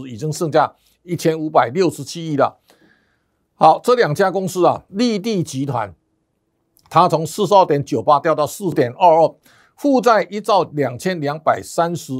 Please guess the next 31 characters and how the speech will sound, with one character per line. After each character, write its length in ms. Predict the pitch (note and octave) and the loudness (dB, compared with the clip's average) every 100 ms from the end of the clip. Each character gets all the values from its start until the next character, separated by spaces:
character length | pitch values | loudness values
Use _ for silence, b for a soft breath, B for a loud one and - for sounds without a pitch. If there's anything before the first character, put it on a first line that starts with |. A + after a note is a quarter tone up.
| C#3 | -6
亿 140 | F#3+ | -4
人 180 | C#3 B2+ | -2 -2
民 160 | D3 | -4
币， 220 | D#3 D#3+ - | -6 -8 2
而 180 | C#3 C3+ - | 4 4 0
市 340 | - - C#4+ B3 | -18 -10 -4 -4
值 120 | D#3 | -4
呢 200 | C3 D3 | -4 -6
剩 160 | F#3 E3+ | -4 -2
下 140 | D3+ | 0
五 100 | D#3 | 0
百 180 | E3+ B2+ | -2 -4
五 200 | - B2+ | -6 -14
十 120 | F3 | -12
四 200 | D#3 F#3 | -10 -6
点 180 | D3+ D#3 | -4 -4
九。 240 | D3+ A2+ _ _ _ _ _ | -6 -8 _ _ _ _ _
华 180 | D3 G3+ | 2 2
夏 200 | G#3+ A3+ | 4 0
幸 160 | A#3+ | 0
福 120 | F#3+ D#3+ | 0 0
的 80 | |
情 160 | D#3 D#3+ | -2 -2
况 160 | D#3+ - | -2 0
一 80 | D#3 | -2
样 140 | D3 | -4
严 140 | A#2+ | -6
重 160 | A#2+ D3+ | -2 -2
哈， 160 | A#2+ G#2+ | -2 -4
这 120 | D#3+ | -6
是 320 | D3 D3+ C3 | -6 -6 -6